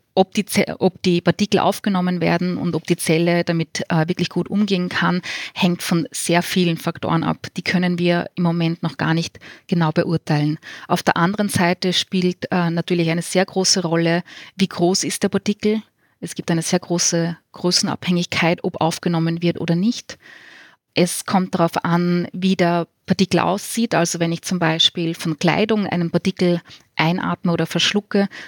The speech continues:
dann sind das ja Fasern. Das schaut ganz anders aus, als wenn ich von einer Plastikflasche einen Abrieb habe. Äh, das ist eher scharfkantiger. Und wenn ich irgendetwas verschlucke, was von einem Autoreifen kommt, schaut das wieder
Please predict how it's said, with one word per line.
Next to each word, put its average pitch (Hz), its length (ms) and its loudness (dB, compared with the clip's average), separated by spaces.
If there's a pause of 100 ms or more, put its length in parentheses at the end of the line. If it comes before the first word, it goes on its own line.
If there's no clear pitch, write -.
dann 175 120 -4
sind - 180 2
das 180 160 -2
ja 160 220 2
Fasern. 202 640 0
Das 180 160 0
schaut - 220 0
ganz 170 220 -2
anders 180 320 -2
aus, 160 260 0
als 170 180 -2
wenn 160 140 0
ich 165 120 -6
von 170 160 -2
einer 165 220 0 (380)
Plastikflasche 170 960 0
einen 165 240 2
Abrieb - 420 -2
habe. 190 340 0 (520)
Äh, 170 260 0
das 165 160 -4
ist 175 120 -4
eher 156 160 2
scharfkantiger. 185 880 0 (760)
Und 175 220 2
wenn 175 160 2
ich 180 300 -2 (220)
irgendetwas 185 760 0
verschlucke, 185 540 0
was 175 240 -2
von 180 180 0
einem 175 240 0
Autoreifen 185 680 0
kommt, 180 340 0 (200)
schaut - 240 2
das 185 160 -6
wieder 180 300 2